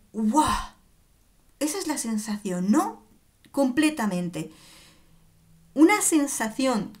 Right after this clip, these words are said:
que no me ha pasado antes con otros perfumes es que hay otros perfumes que al ser muy intensos me colapsan el olfato, dejo de oler por momentos,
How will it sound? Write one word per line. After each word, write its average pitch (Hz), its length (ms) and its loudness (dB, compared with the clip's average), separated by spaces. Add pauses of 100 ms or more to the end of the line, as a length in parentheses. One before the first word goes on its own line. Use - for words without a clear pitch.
que 226 140 2
no 233 100 6
me 339 140 4
ha 349 100 0
pasado 262 380 -6
antes 233 520 -6
con 208 280 2
otros 403 300 -2
perfumes 240 760 -4
es 226 400 -4 (720)
que 226 260 -2
hay 269 140 0
otros 359 220 -2
perfumes 311 420 0
que 220 240 -6
al 196 200 -4
ser 285 240 4
muy 320 260 6
intensos 294 640 -2 (460)
me 247 240 0
colapsan 220 520 0
el 247 120 -2
olfato, 359 600 0 (380)
dejo 240 400 2
de 226 80 2
oler 220 300 2
por 214 140 0
momentos, 349 580 4